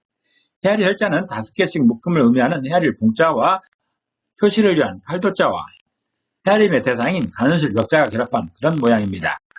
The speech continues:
깨끗할 결자는 전체의 실을 펼쳤다가 몇 개씩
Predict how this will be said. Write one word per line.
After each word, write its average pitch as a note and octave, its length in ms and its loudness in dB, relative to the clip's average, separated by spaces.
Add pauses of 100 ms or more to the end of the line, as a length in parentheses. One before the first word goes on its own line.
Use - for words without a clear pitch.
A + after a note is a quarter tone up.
(100)
깨끗할 F3+ 400 -2
결자는 B2+ 460 -2 (200)
전체의 A#2+ 400 6
실을 F3 300 -2
펼쳤다가 E3 640 2 (240)
몇 G#2 160 -8
개씩 - 320 0